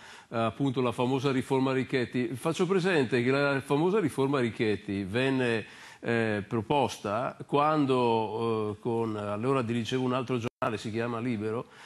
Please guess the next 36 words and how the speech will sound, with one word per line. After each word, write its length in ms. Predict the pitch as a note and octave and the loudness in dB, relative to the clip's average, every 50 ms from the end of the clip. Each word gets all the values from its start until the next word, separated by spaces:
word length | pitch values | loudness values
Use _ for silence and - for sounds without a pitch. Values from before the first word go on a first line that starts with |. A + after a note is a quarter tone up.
| - - - | -18 -8 -4
eh, 160 | B2 B2 A#2 | -4 -4 0
facevo 360 | - D3+ C#3 - F3+ F3+ F3 | 0 0 0 2 2 4 4
un'inchiesta 640 | E3 D#3 E3+ E3+ - - D3+ D3+ D#3 C#3+ - F#3 | 6 6 6 6 6 4 4 4 4 2 0 0
proprio 300 | D#3 C3 C#3 C#3 D3 D#3+ | 0 2 0 0 2 0
su 180 | C3+ - C3+ A#2 | 0 0 -2 0
questa 320 | - C3 B2+ A#2 - C3+ | 0 0 0 0 0 -2
faccenda 380 | A2+ C3 A#2 - - C#3 C#3+ C#3 | -2 -2 -2 0 0 0 0 2
dei 160 | B2 B2+ B2 | 2 0 0
vitalizi 680 | G#2+ A2 A2+ G#2+ C3 A#2+ A2+ G#2+ G2+ F#2+ - - C#3 | 0 0 -2 0 0 0 0 -2 -4 -4 -4 -2 0
e 40 | D#3+ | 0
Richetti 440 | F3+ F#3 D#3+ - F3+ F#3 F3 - F3 | 0 0 0 2 2 2 2 2 0
disse: 240 | D#3+ D#3+ - - C#3 | 0 0 0 0 2
"Ah, 140 | C#3+ F3 D#3 | 2 2 2
adesso 320 | C3+ D#3 F3+ - F3 D3 | 2 0 -2 -2 -2 -2
presento 380 | - B2+ A#2 C#3 D3 C3+ C#3 A#2 | -2 -2 -2 -2 0 0 -2 -4
subito 380 | - - E3+ E3+ D3+ C3+ B2+ | -2 -2 -2 -2 0 0 0
questa, 560 | A#2+ C3 B2 - - B2 A#2+ A2+ A2 G#2+ G#2 - - - - - - | 0 -2 -2 -2 -2 -2 -2 -2 -2 -4 -6 -8 -12 -18 -20 -16 -8
eh, 180 | - A2 A#2 A2+ - | -4 -2 -2 0 0
proposta 480 | C3+ C3 B2 - D3+ D#3 D3+ - D#3 | 0 0 2 2 2 2 2 2 0
di 160 | D#3 F3 F3 C#3+ | 0 0 2 2
legge 300 | C3+ C3+ A#2 A#2+ C3 A2 | 2 2 2 2 0 0
per 160 | B2 B2+ A#2 | 0 0 0
limitarli." 720 | A#2+ A2+ A#2 A#2 - A2+ G#2+ G2+ G2 F#2+ F#2+ G2+ G#2 - - | 0 0 -2 -2 -2 -2 -2 -2 -4 -4 -6 -8 -8 -8 -4
Bene, 360 | C3 A#2+ D3 D3 C#3 B2 A2 | 0 2 2 4 2 2 0
sono 240 | - - C3+ C3+ C3 | -2 -2 0 0 0
passati 680 | - D3 B2 - - D#3 D3 C3+ A#2 - B2 A2 G2+ - | 0 -2 -2 -2 0 0 0 0 0 -2 -4 -4 -4 -2
tre 240 | - C#3+ D3+ C#3+ | -2 0 0 0
anni 460 | A#2+ G#2+ G#2 G2 G2 G#2 A2 B2+ C3+ - | 0 0 0 -2 -2 -4 -4 -4 -4 -4
e 140 | C#3 A#2 | -4 -4
questo 260 | - B2+ A2+ G#2 - C3 | -2 -2 -4 -2 -2 -2
è 40 | A#2 | -2
il 40 | A#2 | -2
risultato, 600 | G#2 G#2+ A2+ G2+ - G#2+ F#2+ - F2+ - G#2 - | -2 -4 -4 -6 -4 -6 -6 -6 -6 -8 -8 -4
non 200 | C3 B2+ C#3 C3+ | 0 0 2 2
verrà 260 | A#2+ B2+ A2+ A2 G#2 | 2 2 0 0 0
approvata. 840 | G2 - G#2 G#2+ F#2+ F2+ E2 E2 - - - - - - - - | -2 -2 -2 -4 -2 -4 -4 -6 -6 -8 -8 -6 -8 -6 -8 -8